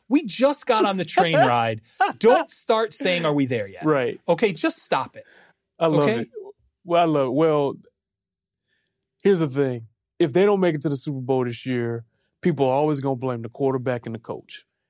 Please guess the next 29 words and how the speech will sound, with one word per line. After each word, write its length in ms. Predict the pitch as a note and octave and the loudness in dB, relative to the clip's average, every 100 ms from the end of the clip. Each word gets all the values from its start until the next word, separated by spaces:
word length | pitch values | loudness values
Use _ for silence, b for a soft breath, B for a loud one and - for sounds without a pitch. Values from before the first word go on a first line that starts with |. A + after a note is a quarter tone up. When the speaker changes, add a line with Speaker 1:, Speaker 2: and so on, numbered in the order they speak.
| - | -10
Speaker 2:
And 100 | C3 | -6
that's 140 | B2+ | -4
gonna 180 | - C3 | -4 -6
come. 260 | A#2+ C3 A#2 | -4 -6 -6
And 80 | A#2 | -8
as 80 | - | -8
foolish 400 | - F#3 F3+ E3+ | -2 0 0 0
as 80 | D3+ | 0
that 220 | D3 B2+ | 0 0
be 120 | D3+ | -4
for 120 | - | -4
the 80 | B2+ | -8
quarterback, 640 | - D3+ B2+ A2 A2+ - - _ _ _ _ - | -4 -2 -2 -2 -8 -8 -16 _ _ _ _ -4
you 60 | C4 | 0
know, 280 | G#3 A3+ - | 0 0 -6
there's 160 | D#3+ A#3 | -4 0
gonna 160 | C#4+ A#3+ | 0 2
be 140 | A3 | 2
people 380 | E3+ A#3 G#3 D#3+ | 0 -4 -6 -6
coming 320 | - E3+ C#3+ | -4 -2 -2
for 120 | C3+ | -4
Andy. 320 | B2+ B2 A2 - | -6 -6 -8 -8
Now, 100 | F#3 | -2
Andy's 240 | C4 G3 | 0 0
gonna 160 | D3 C3+ | 0 -2
be 80 | B2+ | -4
fine. 460 | - A#2+ G2+ G#2 A2 | -8 -10 -10 -14 -6
Like, 220 | A#2+ C#3+ | -2 0
he, 220 | D#3+ | 0